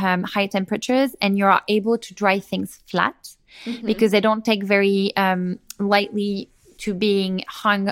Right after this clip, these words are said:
Speaker 1: on a hanger. And then, you know, the water drips and it's so heavy that it usually extends the fibers, and it's usually going to end up as,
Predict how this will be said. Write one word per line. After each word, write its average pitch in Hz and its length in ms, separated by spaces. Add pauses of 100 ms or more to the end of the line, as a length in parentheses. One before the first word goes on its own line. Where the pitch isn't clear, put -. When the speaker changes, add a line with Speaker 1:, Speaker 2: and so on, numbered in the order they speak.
Speaker 1:
on 185 400
a 190 60
hanger. 180 400
And 175 260
then, 170 240 (480)
you 190 160
know, 170 100
the 185 100
water 202 300
drips 202 540
and 190 160
it's - 140
so 202 180
heavy 190 380
that 196 160
it 180 140
usually 185 320
extends 190 640
the 190 100
fibers, 226 580
and 190 160
it's - 320 (320)
usually 202 400
going 180 280
to - 180
end 175 120
up 170 120
as, 175 280